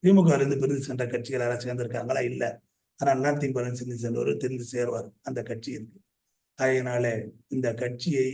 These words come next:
இணைப்பேன் என்று அவர்கள் சொல்லி கொண்டிருக்கிறார். அதற்கு பெரிய தடையா இருப்பதே பாஜக. அவர்கள் நினைத்தால்தான்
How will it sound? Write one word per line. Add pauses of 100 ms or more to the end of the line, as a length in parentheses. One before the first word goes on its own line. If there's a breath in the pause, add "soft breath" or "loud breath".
(140)
இணைப்பேன்
என்று
அவர்கள்
சொல்லி
கொண்டிருக்கிறார். (720)
அதற்கு
பெரிய
தடையா
இருப்பதே (100)
பாஜக. (1300)
அவர்கள்
நினைத்தால்தான்